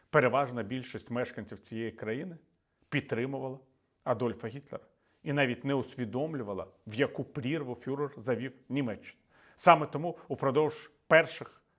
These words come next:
десятиріч після краху Рейху німці не ототожнювали себе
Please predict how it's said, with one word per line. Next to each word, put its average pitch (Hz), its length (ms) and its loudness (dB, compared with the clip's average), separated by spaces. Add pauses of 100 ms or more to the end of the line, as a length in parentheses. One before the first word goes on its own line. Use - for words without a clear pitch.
десятиріч 139 580 -2
після - 300 -6
краху 123 400 -4
Рейху 143 320 -4 (1120)
німці 156 340 0
не 127 180 0
ототожнювали 143 880 -2
себе 127 420 -4